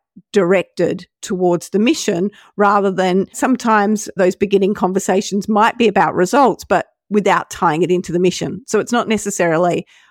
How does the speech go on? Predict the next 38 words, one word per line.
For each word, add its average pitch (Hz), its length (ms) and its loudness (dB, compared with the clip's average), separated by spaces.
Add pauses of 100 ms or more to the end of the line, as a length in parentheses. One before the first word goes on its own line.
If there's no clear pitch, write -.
(160)
always 185 600 0
about 175 400 0
extra - 320 -2
time. 185 480 0 (340)
Sometimes 202 600 -2
it's - 180 -8
just - 320 -2
about 151 440 -2
being, 180 520 0 (100)
yeah, 175 180 2
really 269 340 4
deliberate 185 460 2
about 185 320 -4
it. 160 200 -4
Like 190 240 0
you - 60 -12
said, 208 180 0
it's - 140 -10
not 233 240 0
something 330 240 0
that 202 140 -2
happens 247 340 -2
by 202 200 0
accident, 254 580 0 (420)
although 214 580 4 (300)
quite 233 340 2
often 208 320 -2
I 185 80 0
think 196 280 -4
the 190 100 0
assumption 190 540 -2
is 175 420 -2
that 175 260 0 (200)
it 202 160 2
will 214 580 4
because 190 720 2 (420)
these 196 280 2
organizations 180 800 0